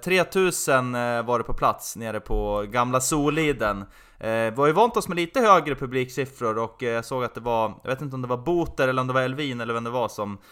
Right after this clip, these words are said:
skrev en liten krö-, krönika därefter, och det var ett litet roligt citat där, där han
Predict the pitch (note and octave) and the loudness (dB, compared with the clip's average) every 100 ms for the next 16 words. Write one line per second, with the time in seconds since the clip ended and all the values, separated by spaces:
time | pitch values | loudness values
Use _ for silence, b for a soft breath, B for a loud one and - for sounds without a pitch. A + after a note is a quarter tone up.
0 | B B - A2 A2 G#2+ G#2 B2+ A2 G2+ | B B -10 -6 -6 -8 -10 -4 -2 -4
1 | - - C#3 B2 A2+ A2+ G#2+ A2 A2 - | -8 -2 0 2 0 -2 0 0 -2 -6
2 | G2+ G2 G2 F#2 G2 D3 D3 D#3+ E3 E3 | -4 -2 -2 -2 2 2 2 0 -4 -2
3 | D#3+ D#3+ D#3 F3+ C#3+ B2 A2 A2 G2+ G2+ | -4 -6 -4 0 0 0 -2 0 0 -4